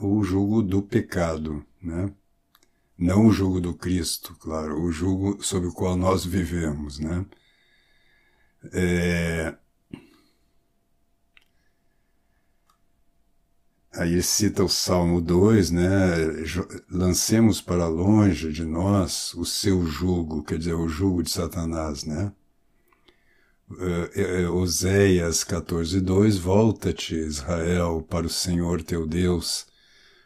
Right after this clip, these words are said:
pois caíste na iniquidade", e et cetera. Então, "Tomai o meu jugo",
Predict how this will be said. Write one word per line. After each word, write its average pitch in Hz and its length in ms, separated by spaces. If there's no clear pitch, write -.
pois 95 300
caíste 92 800
na 87 180
iniquidade", 82 1300
e 95 120
et 90 120
cetera. 85 500
Então, 92 240
"Tomai 98 520
o 104 60
meu 110 520
jugo", 78 720